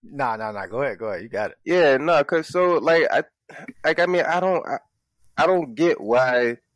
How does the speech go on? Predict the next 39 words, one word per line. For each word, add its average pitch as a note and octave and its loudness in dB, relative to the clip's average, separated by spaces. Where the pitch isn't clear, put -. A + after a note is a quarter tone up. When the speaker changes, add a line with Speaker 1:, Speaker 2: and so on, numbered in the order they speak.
Speaker 2:
other C#3 0
teams C#3+ -4
aren't B2+ -2
getting C3 -2
it. F#2+ -8
Like, G2+ -2
just, - -8
it's B2 -6
like, C3 2
okay, G#2+ -2
the A2+ -4
Heat, G#3 -2
I D#3 2
mean, D#3+ 2
like, D3 0
I D#3+ 2
don't, C#3 0
like, D3 4
I D3+ 4
don't E3 -2
mean D#3 0
to C#3+ 0
take D3+ 0
it C#3 0
to A#2 -6
basketball A#2 2
too - -10
quick, A2+ -2
but A2 0
it's C#3 -2
like, C#3 2
I D3+ 0
feel F#3 0
like D3 4
the A2+ 0
Heat E3+ -2
have C3+ 2
shown E3 2
people C3 -6